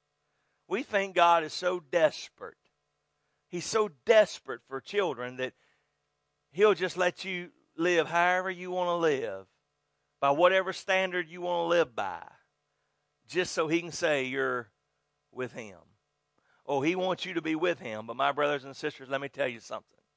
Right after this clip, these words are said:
The timeless treasure of the Word of God is unchangeable. It's infallible. And regardless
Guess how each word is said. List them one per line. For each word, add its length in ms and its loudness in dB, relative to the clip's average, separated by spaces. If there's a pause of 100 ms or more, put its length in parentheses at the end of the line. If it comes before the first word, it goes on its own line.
(520)
The 80 -16
timeless 600 2
treasure 460 0
of 80 -2
the 80 -4
Word 320 0
of 160 -6
God 380 2
is 100 -10
unchangeable. 760 -16 (300)
It's 200 -8
infallible. 840 -2 (300)
And 140 6
regardless 800 6